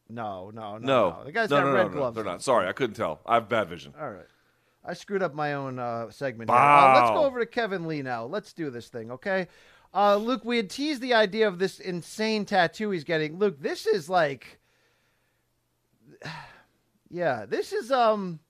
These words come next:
Speaker 1: he better win the title after this, Luke, because this is, this means you mean business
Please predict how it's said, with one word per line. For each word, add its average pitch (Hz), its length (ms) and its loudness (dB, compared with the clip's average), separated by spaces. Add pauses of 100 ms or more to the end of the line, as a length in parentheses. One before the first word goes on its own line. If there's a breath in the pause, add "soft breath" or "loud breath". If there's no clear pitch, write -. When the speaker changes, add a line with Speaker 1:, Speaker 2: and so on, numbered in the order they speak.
(640)
Speaker 1:
he 214 80 -8
better 349 240 4
win 202 160 0
the 170 100 0
title 135 320 -2
after 120 220 -10
this, 113 220 -12
Luke, 127 200 -8
because 160 280 -12
this 247 220 -12
is, 165 240 -12 (100)
this 233 200 -10
means 220 300 -4
you 185 100 -4
mean 170 260 -6
business 135 680 -6